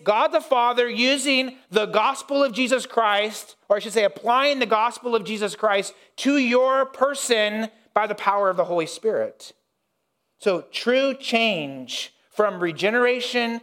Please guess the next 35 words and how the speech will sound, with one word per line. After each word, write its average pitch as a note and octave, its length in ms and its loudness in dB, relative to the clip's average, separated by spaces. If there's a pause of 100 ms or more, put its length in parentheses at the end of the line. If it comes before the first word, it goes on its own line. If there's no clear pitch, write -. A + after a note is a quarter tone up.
(140)
to D#3+ 80 -8
daily G#3 380 0
sanctification A3+ 1000 -4 (180)
to F3+ 100 0
final G3+ 380 0
glorification G#3+ 920 0
is E3+ 240 -4
God's A#3 540 0
work F#3 420 0 (180)
to G#3 120 0
apply A3+ 640 0
the A3 120 -2
gospel, G3+ 680 0
His C#3+ 140 -4
death, A3+ 420 0 (360)
burial, A3+ 460 2
and D#3 120 -2
resurrection G3 840 0 (240)
to A3 200 0
you F#3+ 720 2 (200)
by G#3 380 0
the G#3+ 60 -2
power G3+ 480 2
of E3+ 120 0
His E3 160 -2
Holy D#3 260 -6
Spirit. - 680 -12 (1040)
And - 120 -16
so A#3 180 2
what G3+ 140 0
we're F3+ 100 2
looking A#3+ 320 0
at G3 220 0
here G#3 160 -2
today D#3 580 0